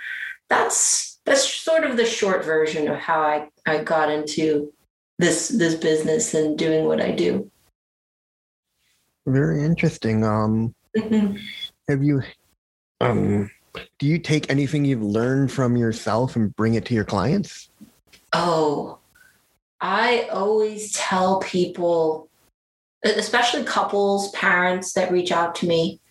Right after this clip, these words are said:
Speaker 1: that they have to do as much changing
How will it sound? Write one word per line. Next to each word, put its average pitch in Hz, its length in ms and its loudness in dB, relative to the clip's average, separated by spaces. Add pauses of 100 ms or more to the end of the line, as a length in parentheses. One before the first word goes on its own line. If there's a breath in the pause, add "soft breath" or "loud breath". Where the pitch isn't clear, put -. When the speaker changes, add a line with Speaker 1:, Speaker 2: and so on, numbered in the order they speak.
(380 soft breath)
Speaker 1:
that 180 300 0
they 226 200 2
have - 400 -4
to 202 200 0
do 185 320 0
as 175 160 -2
much 175 460 0
changing 160 800 2